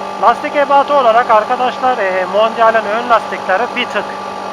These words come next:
daha ebat olarak büyük. Arkalar ise aynı.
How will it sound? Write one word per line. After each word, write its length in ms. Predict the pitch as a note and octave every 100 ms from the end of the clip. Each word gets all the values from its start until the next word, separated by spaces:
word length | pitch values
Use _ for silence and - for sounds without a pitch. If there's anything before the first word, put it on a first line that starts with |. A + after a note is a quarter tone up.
| - - -
daha 280 | F#3+ G3+ F3
ebat 340 | F#3 F#3+ F3+
olarak 360 | F#3 E3+ D#3 -
büyük. 220 | G3 B3+ - - - - - -
Arkalar 440 | G3 A3+ B3 B3
ise 240 | G#3+ D#3+ F3
aynı. 540 | D#3+ G#3 G#3+ E3 G3